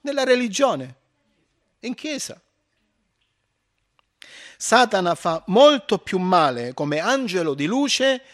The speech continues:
che come leone ruggente. Perché là dove è leone ruggente, i cristiani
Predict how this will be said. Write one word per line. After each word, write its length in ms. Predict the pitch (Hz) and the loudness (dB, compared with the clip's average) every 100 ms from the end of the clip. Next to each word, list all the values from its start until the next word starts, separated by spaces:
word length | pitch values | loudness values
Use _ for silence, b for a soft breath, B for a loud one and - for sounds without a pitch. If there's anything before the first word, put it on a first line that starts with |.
| b | b
che 180 | - 180 | -4 -2
come 580 | 202 220 233 220 220 - | 2 4 4 2 0 -4
leone 500 | - 151 156 175 170 | -2 0 2 2 0
ruggente. 680 | 165 165 131 113 107 - 110 127 - - - _ _ _ _ _ _ _ B B B B | -2 -6 -6 -6 -6 -16 -14 -14 -14 -20 -20 _ _ _ _ _ _ _ B B B B
Perché 300 | - 170 185 | -2 0 4
là 200 | 180 269 | 6 6
dove 500 | 262 220 196 214 175 | 8 4 6 4 2
è 100 | - 170 | -4 0
leone 480 | 160 220 285 262 | 4 6 6 6
ruggente, 920 | 202 214 156 156 139 117 - 151 175 _ _ b b b b b _ | 2 0 4 4 4 -2 -4 -4 -4 _ _ b b b b b _
i 140 | 208 208 | -6 -4
cristiani 840 | 254 226 - 202 143 123 117 127 | -2 -2 2 2 2 0 -6 -8